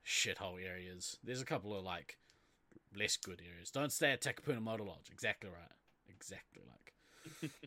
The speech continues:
Um, you really like the idea of the tournament format. You wish it would happen here. I mean, I don't see why you couldn't make it happen. Um, and they are fucking thieves. Blood fucking thieves. Um, speaking of thieves, there is a hotel nearby called,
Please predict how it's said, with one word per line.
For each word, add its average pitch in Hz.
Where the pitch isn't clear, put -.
Um, 117
you 131
really 156
like 160
the 143
idea 135
of 139
the 127
tournament 139
format. 139
You 117
wish 120
it 139
would 120
happen 117
here. 127
I 156
mean, 196
I 202
don't 202
see 185
why 151
you 131
couldn't 208
make 120
it 110
happen. 95
Um, 101
and 165
they 117
are 117
fucking 90
thieves. 92
Blood 87
fucking -
thieves. 98
Um, 107
speaking 127
of 98
thieves, 113
there 120
is 110
a 107
hotel 101
nearby 92
called, 92